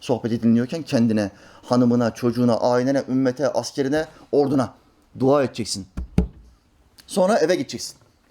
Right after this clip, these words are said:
Eve gittiğin zaman televizyonu, televizyonu açma. Kıbleye dön. Karanlık bir odada iki rekat şükür namazı kıl. Seni Allah bu geceye ulaştırdı.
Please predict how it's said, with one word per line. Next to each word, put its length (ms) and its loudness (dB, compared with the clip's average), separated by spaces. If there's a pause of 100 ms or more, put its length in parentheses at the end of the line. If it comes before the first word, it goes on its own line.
(560)
Eve 160 2
gittiğin 360 0
zaman 240 -2
televizyonu, 460 -2
televizyonu 380 0
açma. 320 -6 (1300)
Kıbleye 440 4
dön. 160 2 (400)
Karanlık 460 0
bir 40 -2
odada 340 0
iki 200 -4
rekat 220 0
şükür 260 -6
namazı 320 -2
kıl. 120 -4
Seni 220 0
Allah 280 -2
bu 60 -12
geceye 240 -4
ulaştırdı. 500 -4